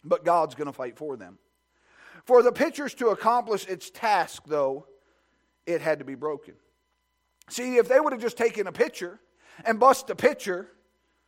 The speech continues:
that wouldn't have really done anything about it, right? What if they had those pitchers full of, uh, full of water or something, and they would have busted them? It wouldn't have had the impact that it had. Why? Because there was something inside the pitchers. There was a light.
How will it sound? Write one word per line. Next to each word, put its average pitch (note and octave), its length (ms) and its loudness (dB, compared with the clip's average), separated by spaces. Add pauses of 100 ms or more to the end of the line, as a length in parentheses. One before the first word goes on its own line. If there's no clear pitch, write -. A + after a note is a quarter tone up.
(680)
that G#3+ 220 4
wouldn't A3 160 2
have F#3 100 -6
really F3 300 -4 (160)
done G3 180 -2
anything E3+ 400 -10
about D#3+ 300 -10
it, G#2 120 -16
right? F3 300 -6 (880)
What C#4 160 12
if D4 100 0
they C#4 120 6
had C4 160 8
those A3+ 160 2
pitchers A#3+ 400 -2
full A#3 280 4
of, F3+ 140 0 (300)
uh, F#3 300 8
full A#3 200 2
of F#3 100 -2
water G#3+ 520 10
or F3 60 -6
something, G#3+ 260 0
and G3 100 -2
they G#3+ 100 2
would G3 100 0
have E3 100 0
busted G3+ 300 4
them? G3 80 -2
It G3 100 -6
wouldn't A#3+ 240 -2
have G#3 80 -2
had G3+ 120 -4
the F3 120 -6
impact E3+ 640 -4 (600)
that E3+ 140 0
it D#3 160 -4
had. F#3 280 -2
Why? F#3 240 -2
Because D#3 240 -12
there F3 100 -8
was D#3+ 100 -12
something G3+ 300 -8
inside F3 460 -8
the B2 60 -14
pitchers. - 400 -18 (1000)
There D#3 140 -2
was D3 100 -10
a D3 60 -6
light. D#3 320 -10